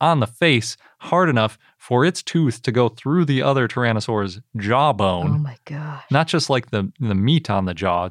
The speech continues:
Speaker 1: the
Speaker 2: Mm-hmm.
Speaker 1: actual bone.
Speaker 2: That had to have hurt a lot.
Speaker 1: Yeah.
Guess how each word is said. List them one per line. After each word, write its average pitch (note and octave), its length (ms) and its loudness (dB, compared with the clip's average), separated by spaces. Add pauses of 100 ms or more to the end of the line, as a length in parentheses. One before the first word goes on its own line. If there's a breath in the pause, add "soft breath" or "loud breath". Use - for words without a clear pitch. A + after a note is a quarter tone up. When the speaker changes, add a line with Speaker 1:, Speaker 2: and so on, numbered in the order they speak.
Speaker 1:
the - 100 0
Speaker 2:
Mm-hmm. - 80 2
Speaker 1:
actual B2+ 400 0
bone. G2 560 0
Speaker 2:
That C#3 280 -2
had C3 320 -6
to B2 100 -8
have A#2+ 120 -6
hurt C#3+ 300 -6
a C#3 100 -8
lot. B2+ 500 -10
Speaker 1:
Yeah. C3 300 2